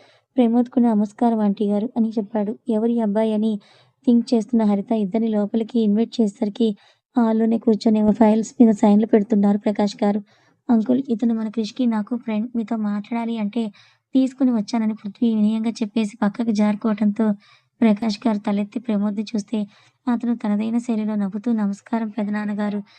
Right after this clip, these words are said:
అని అంటూ ప్రకాష్ గారి కాళ్ళకి మొక్కాడు. "పెదనాన్న ఎవరు బాబు నువ్వు?" అని ప్రకాష్ గారు కూడా ఆశ్చర్యంగా అడిగేసరికి, "మా అమ్మ పేరు కమల, నాన్నగారి పేరు శర్మ గారు, బహుశా మీకు తెలిసే ఉంటుంది కదా"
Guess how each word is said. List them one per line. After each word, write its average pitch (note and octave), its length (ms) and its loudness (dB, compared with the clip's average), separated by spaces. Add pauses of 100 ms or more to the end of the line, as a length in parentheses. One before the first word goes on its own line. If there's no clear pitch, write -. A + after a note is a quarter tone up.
(260)
అని A3+ 220 2
అంటూ G3+ 220 0
ప్రకాష్ G#3 420 -2
గారి G#3+ 180 0
కాళ్ళకి G3+ 400 -2
మొక్కాడు. G#3 440 2 (440)
"పెదనాన్న A3+ 380 2
ఎవరు G#3+ 200 0
బాబు G3+ 300 0 (140)
నువ్వు?" A3+ 280 0 (120)
అని G#3+ 240 2 (420)
ప్రకాష్ B3 380 0
గారు A#3+ 180 2
కూడా G#3+ 180 -4 (120)
ఆశ్చర్యంగా A3+ 520 -2
అడిగేసరికి, G#3 520 -4 (120)
"మా A3+ 160 -2
అమ్మ G#3 160 0
పేరు A3+ 320 -4
కమల, G#3+ 300 -4 (480)
నాన్నగారి A#3+ 480 0
పేరు A#3 220 -4
శర్మ G#3 320 -2
గారు, G#3+ 200 -2
బహుశా G#3 380 -2
మీకు A#3 200 -2
తెలిసే G#3 300 -4
ఉంటుంది A3 320 -2
కదా" G#3 220 -2